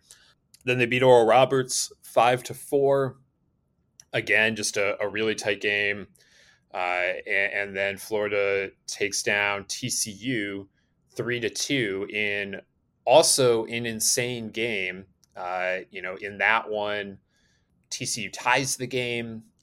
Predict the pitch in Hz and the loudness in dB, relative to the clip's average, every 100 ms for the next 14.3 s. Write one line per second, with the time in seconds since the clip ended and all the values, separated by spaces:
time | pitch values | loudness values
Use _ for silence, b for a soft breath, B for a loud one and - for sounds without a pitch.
0 | - 98 110 123 120 - 95 92 90 - | -14 -4 -2 -4 -6 -12 -10 -10 -6 -6
1 | - - - _ _ _ 117 110 101 - | -6 -10 -16 _ _ _ -4 -2 -4 -4
2 | 110 113 110 107 104 101 101 92 87 123 | -2 0 0 -2 -2 -4 -6 -6 -10 -6
3 | 160 147 135 135 135 b b b b - | -6 -4 -6 -8 -12 b b b b -2
4 | 120 104 98 92 - 104 104 95 107 110 | 2 2 0 -2 0 0 0 2 2 2
5 | 110 104 98 _ _ - 92 87 - - | 0 -6 -14 _ _ -16 -14 -12 -8 0
6 | 139 135 120 120 120 120 120 - - _ | 2 2 -4 -2 -2 -2 -4 -8 -20 _
7 | _ _ _ _ _ _ 92 92 90 90 | _ _ _ _ _ _ -8 -6 -4 -4
8 | 90 87 85 85 - _ - 85 - - | -6 -4 -6 -10 -16 _ -20 -20 -12 -12
9 | - _ _ _ _ - 113 120 127 135 | -12 _ _ _ _ -4 -2 0 2 2
10 | 110 110 107 98 90 - 92 80 85 85 | 2 0 0 -4 -4 -4 -12 -12 -14 -14
11 | 85 87 - 90 90 87 b b b b | -12 -12 -12 -12 -12 -12 b b b b
12 | b 107 104 101 95 95 98 - 92 - | b -4 -2 0 2 0 -2 -6 -8 -4
13 | 101 90 87 87 123 - 92 101 87 85 | -4 -2 -8 -10 -12 -14 -12 -8 -8 -8
14 | 85 82 87 | -12 -14 -16